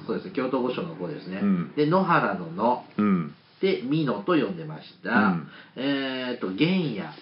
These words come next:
Speaker 1: 荒野
Speaker 2: うん。
Speaker 1: とか、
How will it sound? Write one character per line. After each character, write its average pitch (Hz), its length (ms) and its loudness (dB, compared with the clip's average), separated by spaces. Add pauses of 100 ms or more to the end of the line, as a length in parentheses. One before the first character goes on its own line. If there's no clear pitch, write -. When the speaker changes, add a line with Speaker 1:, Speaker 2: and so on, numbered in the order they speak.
(260)
Speaker 1:
荒 151 440 4
野 - 120 -10 (240)
Speaker 2:
う 98 40 0
ん。 87 220 2 (960)
Speaker 1:
と 92 100 -10
か、 - 280 -10